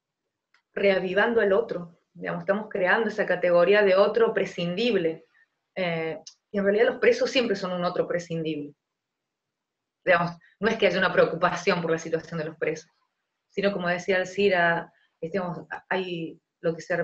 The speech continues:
produjo fue el reflote de esos discursos punitivistas,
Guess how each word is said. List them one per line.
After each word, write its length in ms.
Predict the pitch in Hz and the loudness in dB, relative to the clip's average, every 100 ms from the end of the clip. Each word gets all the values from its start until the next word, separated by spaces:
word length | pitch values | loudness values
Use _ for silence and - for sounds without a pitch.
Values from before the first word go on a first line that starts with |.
| 170 _ _ | -6 _ _
produjo 280 | - 185 196 | -4 -2 -2
fue 140 | 202 180 | -4 -4
el 60 | |
reflote 380 | 175 - 196 196 | -4 0 0 0
de 80 | 175 | -4
esos 200 | 170 175 | -4 -8
discursos 420 | 165 180 170 185 | -8 -10 -10 -10
punitivistas, 800 | - 170 160 165 180 190 - | -6 -6 -4 -4 -4 -4 -8